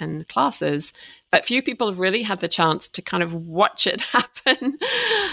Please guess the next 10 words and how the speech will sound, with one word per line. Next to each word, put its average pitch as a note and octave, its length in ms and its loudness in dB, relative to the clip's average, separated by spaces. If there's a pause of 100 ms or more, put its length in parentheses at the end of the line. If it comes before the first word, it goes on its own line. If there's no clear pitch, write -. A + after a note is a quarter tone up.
(160)
um, F#3 680 -2
blow G#3+ 280 0
by F#3+ 260 2
blow, G3 760 0 (180)
while G#3+ 840 0
having G#3 420 2
access F3+ 760 0 (160)
to F#3+ 680 2
people's G3 560 -2
own G3 760 2